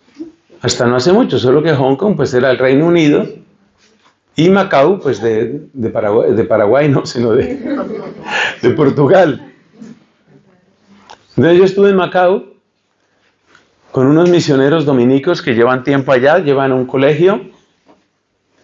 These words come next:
un colegio muy bien acreditado en el lugar. Me dijeron, "Tenemos misa hoy, ¿quieres asistir?".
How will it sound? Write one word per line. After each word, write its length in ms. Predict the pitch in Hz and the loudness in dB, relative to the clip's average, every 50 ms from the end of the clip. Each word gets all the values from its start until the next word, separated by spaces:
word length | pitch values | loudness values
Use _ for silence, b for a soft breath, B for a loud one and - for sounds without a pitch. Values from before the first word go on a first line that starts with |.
| _ _ - | _ _ -2
un 100 | 127 123 | 0 0
colegio 400 | 113 147 147 143 147 143 151 143 | 2 2 2 2 2 2 2 2
muy 160 | 139 139 143 | 2 2 2
bien 160 | 139 143 143 | 2 2 2
acreditado 760 | 151 147 - 135 131 120 113 113 110 98 - 127 143 156 175 | 0 0 -2 0 0 0 0 0 -2 -2 0 0 0 0 0
en 140 | 165 156 135 | -2 -2 -2
el 100 | 117 113 | -2 -2
lugar. 480 | 113 113 107 127 139 156 185 196 196 190 - _ _ _ _ _ _ _ _ _ _ _ _ _ _ _ _ _ _ _ _ _ - - _ _ _ _ _ _ _ _ _ _ - - - - _ _ | -2 0 0 0 0 0 -2 -4 -6 -10 -16 _ _ _ _ _ _ _ _ _ _ _ _ _ _ _ _ _ _ _ _ _ -20 -20 _ _ _ _ _ _ _ _ _ _ -20 -20 -20 -20 _ _
Me 140 | - 147 156 | 0 2 4
dijeron, 520 | 156 160 151 175 185 202 226 240 240 220 190 | 4 4 4 4 4 4 2 0 -2 -2 -2
"Tenemos 400 | - 147 143 156 175 180 143 147 | -2 0 0 0 0 0 0 0
misa 320 | 160 156 147 - 151 135 | 0 0 0 0 2 2
hoy, 160 | 123 120 110 | 2 0 0
¿quieres 380 | - - 180 220 233 196 - - | 0 0 0 2 0 0 -2 -4
asistir?". 800 | 151 - - 123 120 - - 127 117 104 107 120 123 - - | -6 -4 -4 -4 -4 -2 -2 -2 -2 -2 -2 -6 -10 -12 -18